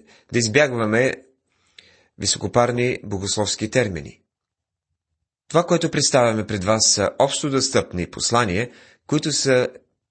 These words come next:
изнасят, за да посрещнат нуждите на средностатистическия човек и да му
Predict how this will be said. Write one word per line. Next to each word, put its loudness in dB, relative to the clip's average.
изнасят, 0
за 0
да -2
посрещнат 0
нуждите 2
на 0
средностатистическия -2
човек 0
и 4
да 4
му 2